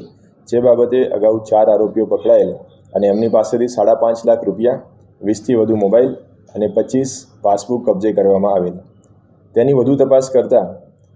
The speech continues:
અ, એમાં પચાસથી પણ વધારે ઈમેલનું ડિટેલ ઇન્વેસ્ટિગેશન કરેલ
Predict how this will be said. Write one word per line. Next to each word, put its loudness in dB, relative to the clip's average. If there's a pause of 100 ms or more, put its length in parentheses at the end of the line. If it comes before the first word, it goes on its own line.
(160)
અ, 2 (460)
એમાં 0
પચાસથી 0
પણ 0
વધારે 2
ઈમેલનું -2
ડિટેલ -2
ઇન્વેસ્ટિગેશન -4
કરેલ -2